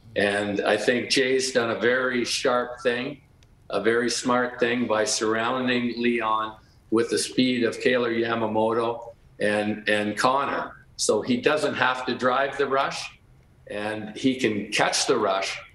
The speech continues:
but he doesn't really, it didn't look like the last game he had, uh, you know, outside speed as part of, uh, his weaponry. And he's playing with two guys that skate very well,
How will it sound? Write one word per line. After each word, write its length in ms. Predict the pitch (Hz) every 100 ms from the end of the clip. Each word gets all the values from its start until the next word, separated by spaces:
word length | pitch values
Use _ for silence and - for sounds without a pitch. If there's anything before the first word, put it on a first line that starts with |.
| _ - _ -
but 180 | 107
he 120 | 110 113
doesn't 440 | 143 139 131 123
really, 440 | 127 135 123 120 -
it 140 | 113 123
didn't 240 | 151 131
look 300 | 131 135 -
like 240 | 117 113 -
the 80 | 117
last 400 | 113 117 113 -
game 400 | 117 110 101 - _ - - -
he 140 | 113
had, 480 | 117 110 107 107 - - 117
uh, 800 | 127 110 107 98 95 95 92 - - -
you 140 | 104
know, 220 | 101 104 104
outside 560 | 131 135 - 120 110 -
speed 440 | - 120 117 104
as 180 | 101 -
part 300 | - 113 107
of, 120 | 104 - - _ _ - -
uh, 200 | 98 95
his 240 | 95 104 98
weaponry. 720 | 107 110 117 101 98 87 - - - - -
And 280 | 95 95 98
he's 220 | 104 104
playing 320 | - 123 117
with 140 | 113 -
two 140 | 139
guys 320 | 123 120 120 123
that 100 | 117
skate 380 | - 127 123 123
very 320 | 117 113 110
well, 520 | 113 117 123 -